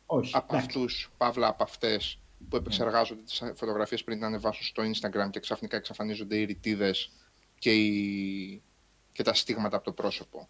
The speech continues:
Speaker 1: Όχι, καλά, μιλούσα για πιο καλή επεξεργασία, έτσι. Αυτό
Speaker 2: Η
Speaker 1: μπορεί
Speaker 2: πιο
Speaker 1: να το
Speaker 2: καλή
Speaker 1: κάνει και
Speaker 2: επεξεργασία γίνεται από το
Speaker 1: Ναι.
Speaker 2: ένα τοις εκατό αυτών που
Speaker 1: Ναι.
Speaker 2: αγοράζουν τα τηλέφωνα.
Speaker 1: Ακριβώς.
Speaker 2: Τα οποία επίσης μπορούν να τα κάνουν στα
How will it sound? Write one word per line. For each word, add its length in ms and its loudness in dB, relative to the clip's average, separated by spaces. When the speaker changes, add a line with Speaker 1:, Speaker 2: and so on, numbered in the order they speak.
Speaker 1:
Όχι, 240 4
καλά, 220 4
μιλούσα 300 6
για 120 2
πιο 180 -2
καλή 540 2
επεξεργασία, 560 -4
έτσι. 140 -4
Αυτό 160 -2
Speaker 2:
Η 40 4
Speaker 1:
μπορεί 100 2
Speaker 2:
πιο 80 6
Speaker 1:
να 40 2
το 60 2
Speaker 2:
καλή 120 4
Speaker 1:
κάνει 80 8
και 60 0
Speaker 2:
επεξεργασία 560 0
γίνεται 360 2
από 180 4
το 80 4
Speaker 1:
Ναι. 60 10
Speaker 2:
ένα 140 6
τοις 160 -2
εκατό 320 6
αυτών 280 8
που 80 6
Speaker 1:
Ναι. 60 8
Speaker 2:
αγοράζουν 400 4
τα 120 -10
τηλέφωνα. 580 0
Speaker 1:
Ακριβώς. 540 -6
Speaker 2:
Τα 100 6
οποία 200 8
επίσης 360 0
μπορούν 200 2
να 80 0
τα 80 0
κάνουν 240 -2
στα 160 0